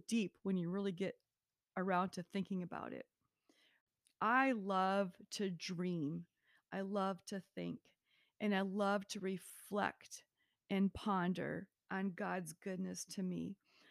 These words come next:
I'm keenly aware that God has blessed me with many opportunities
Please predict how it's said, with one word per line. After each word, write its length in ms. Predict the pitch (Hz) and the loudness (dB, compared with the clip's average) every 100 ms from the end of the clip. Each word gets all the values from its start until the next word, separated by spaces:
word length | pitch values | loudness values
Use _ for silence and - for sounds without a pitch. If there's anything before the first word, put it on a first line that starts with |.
| - - - | -20 -8 2
I'm 200 | 220 202 - | 2 2 -4
keenly 560 | - 285 311 339 254 | 6 10 10 10 8
aware 760 | 202 190 180 180 180 123 113 190 _ _ _ _ - | 6 2 2 2 2 2 0 -6 _ _ _ _ 0
that 220 | 220 202 | 2 2
God 240 | 214 196 196 | 2 2 2
has 180 | 190 | 0
blessed 440 | 175 196 190 196 - | -2 0 0 0 0
me 200 | 208 196 | 0 2
with 160 | 196 | 0
many 460 | 185 185 196 202 208 | 2 4 4 4 2
opportunities 1080 | 185 185 196 - 196 180 - 202 185 185 - | -2 -4 -4 -2 -2 -2 -4 -6 -4 -6 -8